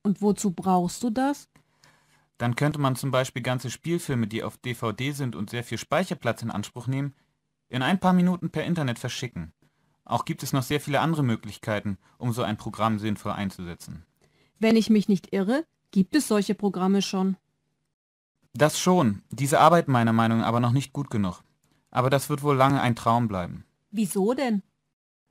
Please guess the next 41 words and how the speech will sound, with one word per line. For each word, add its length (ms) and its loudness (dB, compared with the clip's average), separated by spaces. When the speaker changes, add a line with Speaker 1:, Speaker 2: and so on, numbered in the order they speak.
Speaker 2:
Erstens 440 -2
fehlen 240 -2
mir 120 0
die 100 -4
Kenntnisse 500 -2
und 180 -4
zweitens 440 -2
ist 140 -14
der 120 -6
Zeitmangel 520 0
auch 160 -2
ein 160 -4
Problem. 500 -10
Speaker 1:
Das 220 -6
Ganze 340 0
kannst 240 0
du 60 -2
dann 160 -2
abends 340 0
und 80 2
am 120 0
Wochenende 420 2
machen. 380 0
Speaker 2:
Das 200 -4
stimmt, 440 -2
aber 180 2
bald 240 4
haben 140 4
wir 120 2
eine 120 2
Prüfung 340 -2
in 60 0
Informatik. 760 0
Speaker 1:
Echt? 580 -2
Wir 300 2
auch. 360 2
Könntest 360 0
du 60 2
mir 140 4
Grundbegriffe 640 -4
erklären? 460 -2